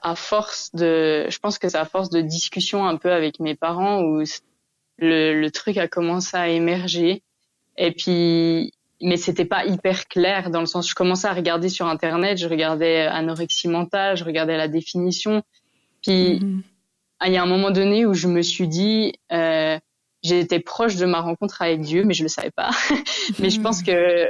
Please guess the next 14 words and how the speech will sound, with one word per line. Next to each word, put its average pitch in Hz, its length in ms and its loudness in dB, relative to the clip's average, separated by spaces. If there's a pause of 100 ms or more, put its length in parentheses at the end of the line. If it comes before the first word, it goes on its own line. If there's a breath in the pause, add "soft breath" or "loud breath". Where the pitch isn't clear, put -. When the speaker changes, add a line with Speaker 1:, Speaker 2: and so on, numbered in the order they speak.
Speaker 1:
aussi, 202 540 2
il 180 100 2
était 170 200 2
en 190 120 0
train 190 220 -2
de 185 80 0
faire 185 240 -4
tomber 196 340 2
mon 175 240 4
aveuglement, 180 640 2
ce 208 100 -6
qui 175 120 -8
fait 214 160 -2
que 165 300 2